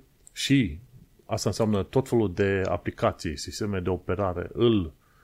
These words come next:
încep să-l folosească, atunci în felul ăsta o să ne putem, uh, bucura că atunci când vedem imaginea pe monitor undeva, imaginea aia, ok, știm că vine de la un serviciu legal.”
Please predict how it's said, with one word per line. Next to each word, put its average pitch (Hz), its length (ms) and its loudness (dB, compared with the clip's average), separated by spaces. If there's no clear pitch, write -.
încep 113 220 -2
să-l 95 160 0
folosească, 117 680 -2
atunci 165 300 -2
în 127 60 -2
felul 117 280 4
ăsta 127 220 0
o 110 40 0
să - 120 -6
ne 104 120 0
putem, 107 400 -2
uh, 98 480 -2
bucura 107 520 2
că 107 360 0
atunci 101 340 -4
când 87 120 -4
vedem 95 260 2
imaginea 90 420 -2
pe 87 160 0
monitor 87 540 0
undeva, 90 500 -2
imaginea 113 480 2
aia, 117 280 -2
ok, - 200 -6
știm 101 240 -2
că 92 320 0
vine 92 240 0
de 85 100 -2
la 85 140 -2
un 87 260 -2
serviciu 82 680 -6
legal.” 85 380 -4